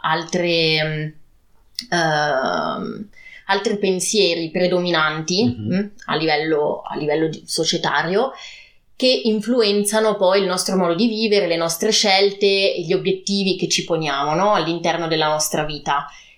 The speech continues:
Speaker 1: che sia in ambito scolastico, che sia in ambito poi di scelta universitaria, che sia, eh, poi in ambito lavorativo.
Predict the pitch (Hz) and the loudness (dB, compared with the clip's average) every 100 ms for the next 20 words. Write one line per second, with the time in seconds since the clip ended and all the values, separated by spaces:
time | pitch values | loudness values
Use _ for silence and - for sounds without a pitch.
0 | _ - 220 208 208 - 196 202 180 156 | _ -2 2 4 2 -2 -2 2 4 4
1 | 147 175 180 175 180 185 - 226 226 220 | 2 0 2 2 0 -2 -2 2 2 2
2 | - 196 185 170 170 - 190 175 165 156 | -2 -4 -6 -2 -2 0 0 0 2 0
3 | 170 160 156 160 160 151 160 160 160 160 | -2 -4 -6 -4 -2 0 0 0 0 -2
4 | 156 151 - 165 165 160 175 175 165 170 | 0 -2 -2 -2 0 2 2 0 0 -2
5 | 156 - 180 170 - - - - - 165 | -8 -2 2 2 0 -6 -18 -6 -2 0
6 | 151 156 151 175 170 170 165 139 160 160 | 2 0 0 0 0 0 -2 0 -2 0
7 | 160 147 156 151 - 160 160 151 156 | -2 -2 -2 -4 -6 -6 -2 -2 -4